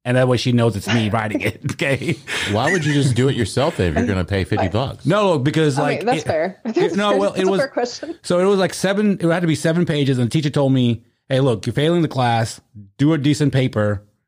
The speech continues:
Speaker 1: and I'll pass you." And I was like,
Speaker 2: Okay.
Speaker 1: "Shit. Okay." And that's when I, that's when I started talking to that girl. I forget what her name is. It's all, I can, I can picture her, but I just can't remember her name. And, like,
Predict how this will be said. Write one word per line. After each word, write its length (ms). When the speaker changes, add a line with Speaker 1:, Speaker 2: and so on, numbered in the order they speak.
Speaker 1:
and 100
I'll 80
pass 380
you." 240
And 80
I 60
was 100
like, 340
Speaker 2:
Okay. 180
Speaker 1:
"Shit. 720
Okay." 380
And 100
that's 160
when 100
I, 300
that's 200
when 80
I 40
started 240
talking 200
to 60
that 140
girl. 240
I 40
forget 260
what 80
her 140
name 320
is. 80
It's 140
all, 160
I 160
can, 240
I 80
can 220
picture 480
her, 120
but 120
I 60
just 140
can't 140
remember 260
her 80
name. 380
And, 160
like, 320